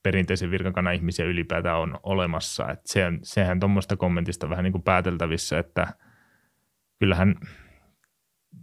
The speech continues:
kyllähän näitten kanssa on niinku pitkälle näihin päiviin asti, asti niinku pystytty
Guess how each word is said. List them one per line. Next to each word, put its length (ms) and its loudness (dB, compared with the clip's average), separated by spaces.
kyllähän 440 6
näitten 520 4
kanssa 260 6
on 80 8
niinku 300 6
pitkälle 380 4
näihin 280 6
päiviin 320 4
asti, 380 0
asti 260 0
niinku 320 2
pystytty 520 0